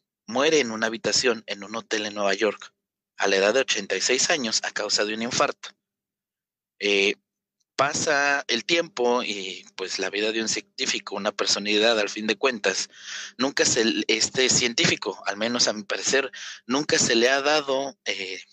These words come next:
el mérito adecuado que se merece, porque a pesar de que inventó muchas cosas, Tesla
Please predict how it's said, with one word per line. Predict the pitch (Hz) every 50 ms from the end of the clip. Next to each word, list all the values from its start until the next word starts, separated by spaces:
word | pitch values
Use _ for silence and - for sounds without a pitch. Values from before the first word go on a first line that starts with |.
| - _ _ _ _ - -
el | - 123 123
mérito | 135 147 156 156 - - 123
adecuado | 113 107 104 - - 104 98 92 92 -
que | - 90
se | - -
merece, | 98 95 101 101 95 - - 90 - - - - - - - _
porque | - 113 110 - -
a | 107
pesar | 101 - 107 - 143 139 147
de | 160 156
que | - 143
inventó | 120 113 107 98 - - 113
muchas | 135 143 135 - 156 147 -
cosas, | - 127 104 - - 95 98 - - - - _ _ _ _ _ _ _
Tesla | - 147 143 127 110 101 98 - -